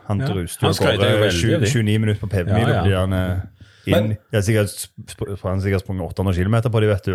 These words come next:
Speaker 1: også.
Speaker 3: Vi har jo pushet, vi har jo pushet det på, på sosiale medier, ikke så veldig mye, men han var jo med på, Narve var jo med på Løp Labbe sin podcast, og hadde et glimrende intervju der på nærmere en time, eh, og da snakket jo han mye om,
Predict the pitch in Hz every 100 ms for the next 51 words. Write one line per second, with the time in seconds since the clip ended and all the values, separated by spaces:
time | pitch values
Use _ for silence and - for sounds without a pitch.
0 | 90 - - - 131 175 139 127 113 127
1 | 131 139 143 117 120 - 131 113 - 104
2 | 98 98 95 82 - 98 92 101 107 104
3 | 101 95 92 95 107 104 120 107 117 92
4 | 95 98 104 110 110 107 113 110 101 95
5 | 95 95 104 104 104 104 104 92 95 92
6 | 90 87 87 95 90 90 90 87 107 110
7 | 113 - - 87 98 95 - 95 101 101
8 | 113 101 92 98 98 95 87 98 92 98
9 | 90 95 107 117 - 98 98 98 101 98
10 | 92 110 92 90 98 92 95